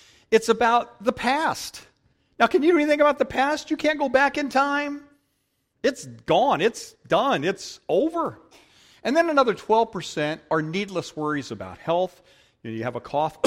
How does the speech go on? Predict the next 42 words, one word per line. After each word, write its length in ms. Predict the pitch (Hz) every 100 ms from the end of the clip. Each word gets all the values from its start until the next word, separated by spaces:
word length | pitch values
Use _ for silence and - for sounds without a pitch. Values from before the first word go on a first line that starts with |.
| -
<coughs> 180 | - -
must 260 | 120 -
be 120 | - 120
pneumonia. 540 | 120 139 135 127 131 - _ _ _ _ _ _ _ _ _ _ _ _
You 80 | 131
know, 320 | 131 135 151 -
headache, 400 | - 175 170 175
oh, 400 | 160 180 165 - -
brain 300 | 151 147 165
tumor, 340 | - 143 135
I'm 120 | 131 139
sure 280 | - 147
of 120 | 139 127
it, 200 | 135 131
you 100 | 127
know. 300 | 123 127 143 - -
I 40 |
mean, 160 | 196 208
we 120 | 247
worry 400 | 208 247 302 320
about 340 | 214 180 175
things 380 | - 180 226 214
that 160 | 190 175
never 340 | 190 262 339
really 220 | 320 320
gonna 180 | 302 285
happen. 600 | 208 233 311 165 151 233 - - - - -
Uh, 200 | - 220 226
and 180 | 240
then 180 | 269 262
number 220 | 247 226
ten, 460 | 220 - 277 262 226 - _ _ _ _ -
insignificant 880 | 285 269 - 226 233 254 254 247
petty 300 | - 254 247
issues. 420 | 233 - 190 151 196
Oh, 300 | 139 131 127
you 160 | 127
know, 240 | 143 143 - _
Thanksgiving's 560 | 247 254 - 277 277 226
coming 300 | 247 262 269
up, 240 | 277 277
and, 140 | 262